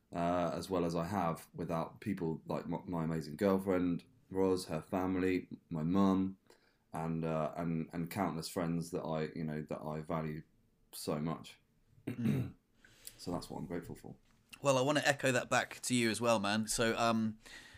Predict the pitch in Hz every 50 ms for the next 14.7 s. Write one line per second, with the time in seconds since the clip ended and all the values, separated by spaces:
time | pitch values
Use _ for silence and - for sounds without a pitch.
0 | - - - - 135 139 131 127 127 127 123 120 104 123 135 185 220 208 180 190
1 | 170 - - 135 139 127 135 135 185 185 - 160 139 123 135 127 123 117 113 -
2 | - - 131 123 113 135 147 113 120 - - - 131 120 117 - 147 151 147 131
3 | 139 135 127 - - - - 123 131 139 131 135 127 - - 160 151 - - 180
4 | 202 202 - - - - 131 131 - - 127 113 - - 131 107 117 135 135 -
5 | - - 127 123 - 131 147 170 143 131 131 127 - - - - 165 151 - 147
6 | 127 117 - 113 107 113 110 - - - - - 107 107 107 104 104 104 - -
7 | 107 117 131 131 123 120 117 113 - - - 120 127 123 120 - 123 110 - 123
8 | 139 160 - - - - - - - - - - - - - - - 135 135 135
9 | 135 135 135 131 131 135 135 135 135 135 131 - - - _ _ _ _ _ _
10 | - - - - - - - - - 147 156 180 185 180 175 151 147 165 147 -
11 | - 196 190 - 156 147 127 131 117 110 123 - - - 190 170 143 123 110 101
12 | - - - 120 110 104 - - 117 113 117 - - 151 147 139 123 - 165 147
13 | 131 113 107 104 110 123 117 117 117 120 117 104 - 107 120 147 170 151 139 127
14 | 127 110 - - - 117 131 127 - - 117 98 95 -